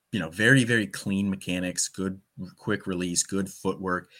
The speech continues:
He's not really gonna have to d-, mess with a lot of that stuff.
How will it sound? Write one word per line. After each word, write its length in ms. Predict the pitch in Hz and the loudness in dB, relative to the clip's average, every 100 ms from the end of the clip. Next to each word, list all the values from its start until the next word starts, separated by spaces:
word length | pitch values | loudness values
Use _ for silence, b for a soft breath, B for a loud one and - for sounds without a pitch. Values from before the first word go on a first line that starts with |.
| b b b _ _ _ - | b b b _ _ _ -10
He's 220 | 101 101 | -4 4
not 240 | 113 123 | 6 8
really 160 | 143 143 | 8 8
gonna 140 | 131 | 6
have 180 | 123 123 | 4 2
to 100 | - | 0
d-, 280 | 98 98 - 92 | -4 -6 -8 -8
mess 360 | 92 98 120 - | 0 4 6 6
with 140 | 101 | 2
a 60 | 92 | -4
lot 240 | 90 95 | 0 0
of 80 | 101 | 0
that 220 | 90 82 - | -2 -2 -2
stuff. 580 | - 113 110 98 - | 2 4 4 2 -6